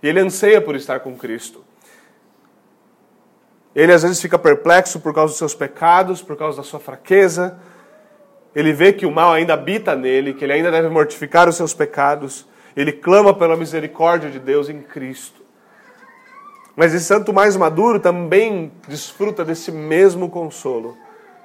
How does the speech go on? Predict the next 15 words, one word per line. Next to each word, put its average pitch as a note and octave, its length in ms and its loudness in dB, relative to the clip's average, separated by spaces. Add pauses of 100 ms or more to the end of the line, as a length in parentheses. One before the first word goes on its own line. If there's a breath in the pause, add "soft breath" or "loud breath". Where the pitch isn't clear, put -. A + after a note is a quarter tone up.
(260 soft breath)
Ele D3 160 0
pode D#3+ 280 -4
dizer D#3 260 -8
com D#3+ 100 -12
segurança: C3 720 -6 (480 soft breath)
"Para D3 180 0
mim D#3+ 340 -4
o F3 60 -4
viver C#3+ 380 -2
é D#3+ 60 -4
Cristo C3+ 580 -14
e C#3 80 -10
o C#3 60 -12
morrer B2+ 400 -12
é A#2+ 220 -14